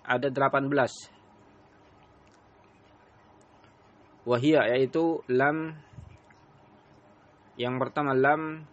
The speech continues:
wa lamma, yang kedua lamma, wa alam, yang ketiga alam,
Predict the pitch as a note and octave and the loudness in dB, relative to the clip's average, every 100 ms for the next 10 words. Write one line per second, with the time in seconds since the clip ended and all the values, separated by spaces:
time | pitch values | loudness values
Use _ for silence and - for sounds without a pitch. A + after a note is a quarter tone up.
0 | - A#2+ C3+ D#3 D#3 D#3+ D#3+ D#3+ C#3+ C3+ | -8 -2 2 0 0 -4 -2 -2 -4 -6
1 | C3+ C#3 C3+ C#3+ D3+ D#3 D#3 D3 C#3 D3 | -6 -2 0 0 0 -2 0 0 2 2
2 | D#3 D#3 D#3 D3+ - - C3 B2 - C#3+ | 2 0 -4 -10 -12 -8 -8 -6 -6 -2
3 | C3+ C3 C#3+ D#3 D#3+ E3 | 0 2 2 0 -2 -10